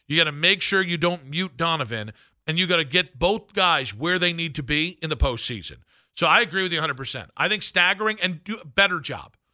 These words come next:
You can do a better, and here's the thing, guys, you can do a better job at not just staggering those two. You can do a better job at staggering the bigs too, which completely unlocks. Now, if Evan keeps hitting the three-pointers, it's a different thing.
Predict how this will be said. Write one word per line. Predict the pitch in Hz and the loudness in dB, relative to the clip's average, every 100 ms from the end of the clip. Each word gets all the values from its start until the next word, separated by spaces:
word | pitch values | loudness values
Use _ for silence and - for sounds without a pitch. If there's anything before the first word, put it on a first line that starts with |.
| _ _ _ _ | _ _ _ _
You | 196 | 0
can | 214 254 | 0 0
do | 233 | 0
a | 220 | 0
better, | 208 208 | 2 0
and | 208 | 0
here's | 196 233 185 | 0 -2 -2
the | |
thing, | 185 185 | -2 0
guys, | 180 185 - | 2 0 0
you | |
can | 175 | -2
do | 180 | -2
a | 160 | 0
better | 170 175 | 0 2
job | 170 160 | 0 0
at | 147 | 0
not | 156 | -2
just | 165 - | -2 -2
staggering | - 143 147 151 | 2 2 0 -4
those | 131 135 143 | 0 0 0
two. | 165 165 | 0 -2
You | |
can | 147 | -2
do | 160 | -2
a | |
better | 147 165 | 0 -2
job | 135 147 135 | 0 0 0
at | |
staggering | - 143 135 131 127 | -2 0 0 -2 -8
the | |
bigs | 107 117 104 | -4 -4 -4
too, | - 110 90 _ _ _ _ _ _ _ _ | -8 -10 -10 _ _ _ _ _ _ _ _
which | 170 165 | -2 -2
completely | 185 160 - 185 185 175 | -4 -8 -4 -4 -2 -2
unlocks. | 156 147 120 90 - | 0 -2 -6 -6 0
Now, | 208 165 - - | 2 2 -2 -16
if | 123 - | -14 -2
Evan | 160 175 | -2 -2
keeps | - 175 - | -4 -6 -4
hitting | 165 160 | -4 -6
the | |
three-pointers, | 139 160 147 147 190 214 - | -8 -8 -6 -6 -4 -6 -8
it's | 151 | -10
a | 147 | -6
different | 139 127 104 | -4 -6 -10
thing. | 92 | -12